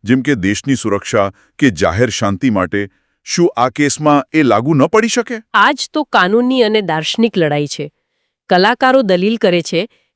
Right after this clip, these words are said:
Speaker 2: કે એક નાટકથી કઈ રીતે જાહેર શાંતિ ભંગ થાય છે.
Speaker 1: હમ.
Speaker 2: તેમનો તર્ક એ છે કે કળાનું કામ સમાજને માત્ર સારી અને સુંદર વાતો બતાવવાનું નથી,
Speaker 1: પણ?
Speaker 2: પણ સમાજના અંધારા ખૂણા, અપ્રિય સત્યો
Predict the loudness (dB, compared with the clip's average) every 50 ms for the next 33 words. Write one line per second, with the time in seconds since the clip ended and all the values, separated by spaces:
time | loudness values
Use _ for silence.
0 | _ -10 -10 -8 -2 0 0 0 2 0 -2 0 0 0 0 0 -2 -4 -4 -4
1 | -4 -2 -2 -2 -2 -6 _ _ -6 -2 0 2 2 2 0 0 0 -2 0 2
2 | 0 0 2 0 0 0 2 0 0 0 0 -2 -2 -2 0 -2 0 0 0 -2
3 | -2 -2 -2 -2 -2 -2 -4 -6 -6 -6 _ -2 0 2 2 2 -2 -4 -8 -10
4 | _ 0 0 2 4 4 2 2 _ 0 2 2 2 2 2 2 0 2 0 -4
5 | -6 -6 -6 -8 _ _ _ _ _ _ -6 -6 -4 _ 0 2 2 4 4 2
6 | 2 0 -2 0 0 2 2 2 2 0 -2 -4 -4 -2 -2 0 2 2 0 2
7 | 2 0 2 2 0 0 0 -2 -2 -2 -2 0 0 2 2 2 2 0 0 0
8 | 0 0 0 -2 -2 -4 -4 -4 -2 0 0 2 2 2 0 0 0 0 0 0
9 | 0 2 2 2 4 4 2 2 2 0 -2 -4 -4 -8 -18 -14 _ -2 -2 0
10 | -2 -2 -8 _ 0 2 2 2 2 0 _ -8 -4 -2 0 0 2 2 2 2
11 | 2 2 2 2 2 2 0 0 0 0 0 0 0 -2 -2 -2 0 2 2 2
12 | 2 0 -2 _ _ _ _ _ _ _ 0 2 2 2 2 0 -2 -2 0 0
13 | 0 0 0 -4 -4 -6 _ -4 0 2 2 0